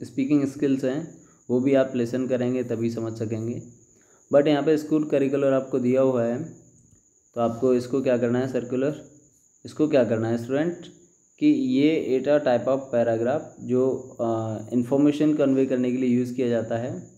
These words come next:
तो आपको ये लिखना है अपने स्टू-, अ, class में, अपने school में। तो बोल रहे हैं क्यों लिखना है, आपको इसलिए लिखना है कि सबसे पहले तो आप क्या डालिए, अपनी class का name डालिए,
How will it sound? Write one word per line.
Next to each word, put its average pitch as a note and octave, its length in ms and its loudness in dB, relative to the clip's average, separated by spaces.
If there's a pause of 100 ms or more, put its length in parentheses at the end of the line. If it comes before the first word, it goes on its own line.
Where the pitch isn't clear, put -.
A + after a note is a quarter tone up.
(160)
तो A#2+ 60 -2
आपको A#2 300 2
ये C3+ 160 4
लिखना A#2+ 360 -2
है A2 140 -6
अपने A#2+ 160 -4
स्टू-, A#2+ 260 -8
अ, A#2 120 -12
class A2+ 680 -2
में, C3+ 200 -4
अपने A#2+ 340 -2
school B2 360 0
में। A#2 360 -6 (800)
तो B2 80 -2
बोल B2+ 260 4
रहे D3 100 2
हैं D3 100 -2
क्यों C#3+ 160 2
लिखना C3+ 300 0
है, E3 300 -4 (2500)
आपको A#2+ 300 2
इसलिए D3 320 2
लिखना A#2+ 320 -2
है A2+ 400 -8 (200)
कि B2 140 -6
सबसे B2 320 -6
पहले B2 280 2
तो B2 100 0
आप B2 220 0
क्या B2 120 0
डालिए, A#2+ 360 0
अपनी C#3+ 220 -4
class G#2+ 300 -6
का A2+ 100 -8
name A2+ 220 -4
डालिए, A#2 540 -4